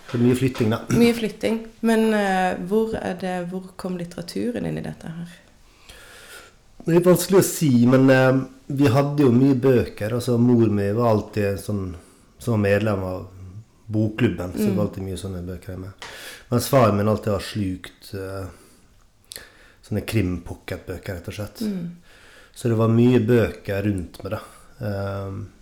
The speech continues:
Speaker 1: og en periode så, eller noen år, så bodde vi rett over gata for Moa bibliotek. Så når jeg hadde oppdaget hvor glad jeg var i å lese, så var det egentlig veldig,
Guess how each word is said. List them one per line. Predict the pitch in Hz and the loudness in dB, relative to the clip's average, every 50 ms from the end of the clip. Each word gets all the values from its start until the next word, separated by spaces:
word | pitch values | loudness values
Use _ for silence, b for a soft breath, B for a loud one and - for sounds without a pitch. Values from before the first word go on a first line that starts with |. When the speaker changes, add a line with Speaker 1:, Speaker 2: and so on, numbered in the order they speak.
| - - - - - - - - _ - - - - - - _ - - _ - _ - - - - - - - - - | -20 -20 -20 -20 -20 -20 -20 -20 _ -20 -20 -20 -20 -20 -20 _ -20 -20 _ -20 _ -20 -20 -20 -20 -20 -16 -16 -10 -4
Speaker 1:
og | 117 110 107 104 104 107 | -2 0 2 2 2 2
en | 107 107 - | 2 0 0
periode | - 113 110 113 113 117 123 120 120 - | 2 2 4 4 4 4 4 4 2 0
så, | - - - 110 107 104 104 101 101 101 104 107 107 110 120 123 120 - 131 131 - - - | -2 -2 -2 -2 0 0 0 -2 -2 -4 -6 -8 -10 -12 -12 -14 -16 -16 -18 -20 -16 -12 -10
eller | 113 107 107 107 | -8 -6 -6 -6
noen | 110 107 101 - 127 117 127 | -6 -6 -4 -2 0 0 0
år, | 123 120 101 107 127 120 | 0 2 2 2 0 0
så | 117 - 120 | -2 -4 -2
bodde | 107 120 120 117 120 123 | 0 0 2 2 2 2
vi | 110 107 104 101 98 90 - - - - - - | 2 2 2 0 -2 -4 -8 -14 -20 -16 -8 -2
rett | 123 127 120 - - - - | -2 -2 -2 -2 -6 -6 -2
over | 123 110 104 98 | 0 0 0 0
gata | 95 101 104 101 - - - 113 101 | 0 -2 -4 -4 -4 -6 -6 -6 -6
for | - - - 98 95 95 95 92 | -6 -6 -8 -8 -6 -6 -6 -4
Moa | 95 101 101 98 101 104 110 104 92 90 92 90 | -4 -4 -4 -2 -2 -2 -2 -2 -2 -4 -4 -6
bibliotek. | - 101 98 98 104 101 - - 117 120 - - - - - - - b b b b b b b b b b b b b b b b b b b b b b b b b b - - - - | -6 -6 -4 -4 -4 -6 -4 -4 -4 -4 -4 -8 -14 -18 -20 -20 -20 b b b b b b b b b b b b b b b b b b b b b b b b b b -20 -20 -20 -10
Så | - - 120 | -6 -2 0
når | 110 107 107 | 2 2 2
jeg | 107 104 107 | 2 2 2
hadde | 107 110 120 120 - | 2 0 0 0 -2
oppdaget | - - - - - 110 98 95 95 92 95 92 92 90 - | -4 -10 -12 -6 -4 -4 -4 -4 -4 -6 -6 -6 -6 -6 -6
hvor | - 110 104 | -6 -6 -4
glad | 98 104 104 98 95 | -4 -2 -2 -2 -4
jeg | 92 | -4
var | 90 98 95 92 | -4 -4 -6 -4
i | 92 90 | -6 -6
å | 90 90 | -6 -8
lese, | 95 98 95 - - 101 | -8 -10 -10 -10 -12 -12
så | - - 107 | -12 -10 -8
var | 104 101 101 | -6 -6 -6
det | 101 101 | -6 -8
egentlig | 95 - - 104 95 | -8 -10 -10 -10 -8
veldig, | 92 95 95 95 92 90 90 | -8 -8 -8 -10 -10 -10 -10